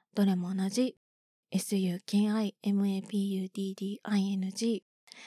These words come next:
スキマプディングです。各種エスエヌエスでの感想の投稿をしていただける場合には、えー、ハッシュタグキマプリ、ひらがなのキマにカタカナのプリで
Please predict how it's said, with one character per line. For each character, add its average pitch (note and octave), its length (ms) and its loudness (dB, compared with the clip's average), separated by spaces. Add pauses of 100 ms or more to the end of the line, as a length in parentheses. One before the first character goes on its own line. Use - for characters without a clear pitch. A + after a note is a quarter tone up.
ス - 140 -12
キ G#3 120 -2
マ F#3 180 2
プ G3 160 -2
デ F#3+ 60 -2
ィ F3+ 120 -4
ン F3+ 40 -8
グ F#3+ 120 -8
で G#3+ 140 0
す。 - 200 -10 (800)
各 B3+ 260 -2
種 F#3+ 220 -4 (120)
エ F#3+ 80 -6
ス - 180 -2
エ G#3 80 4
ヌ G3 140 4
エ G#3 60 0
ス - 120 -14
で F3+ 140 -2
の A3 220 2 (260)
感 G#3 200 2
想 G3+ 200 -2
の G3 140 0
投 G3 200 -4
稿 G3 280 -6
を A3+ 100 0
し - 100 -4
て - 80 -4
い F#3 80 -4
た F#3 140 -6
だ F#3 120 -6
け - 160 -8
る F#3 80 -4
場 F#3+ 200 0
合 F#3+ 60 0
に F3+ 200 0
は、 G#3+ 260 -2 (540)
え F#3+ 80 2
ー、 F3+ 40 0
ハ F#3+ 200 -4
ッ F3+ 60 -2
シ - 160 -6
ュ - 20 -20
タ G#3 160 -4
グ G3 180 -2 (240)
キ - 160 0
マ G3 140 2
プ G3 180 -8
リ、 A3+ 220 -4 (160)
ひ - 160 0
ら G3+ 140 2
が G3 160 -2
な F#3 140 -2
の F3+ 160 -6
キ G#3 220 -2
マ F#3+ 160 4
に A3 220 2 (260)
カ G#3 120 -6
タ F#3 160 -6
カ F#3 180 -6
ナ F3+ 120 -2
の F3+ 140 -6
プ - 200 -6
リ A3+ 140 -2
で A3 200 0